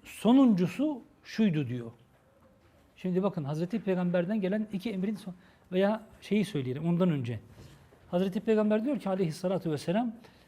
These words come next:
"Kuntu neheytukum an ziyaretil kuburi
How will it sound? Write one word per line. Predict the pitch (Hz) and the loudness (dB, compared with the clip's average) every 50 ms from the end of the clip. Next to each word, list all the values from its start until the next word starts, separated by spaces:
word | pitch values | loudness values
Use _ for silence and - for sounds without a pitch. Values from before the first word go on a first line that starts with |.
| _ _ _ | _ _ _
"Kuntu | - 285 285 269 - - 233 220 | -2 0 2 2 2 2 0 2
neheytukum | 220 196 185 240 262 240 - - 190 185 - 190 185 170 156 | 2 2 4 4 2 2 0 -2 -6 -6 -4 -4 -4 -2 -2
an | 147 170 196 208 | -2 -2 -2 -2
ziyaretil | 190 156 151 165 190 220 226 220 202 185 180 190 185 170 | -2 -2 -2 -2 0 0 0 0 0 -2 -2 -2 -4 -4
kuburi | - - - 165 190 247 247 226 208 233 262 262 254 | -4 -6 -4 -2 -2 0 0 0 0 0 0 -2 -4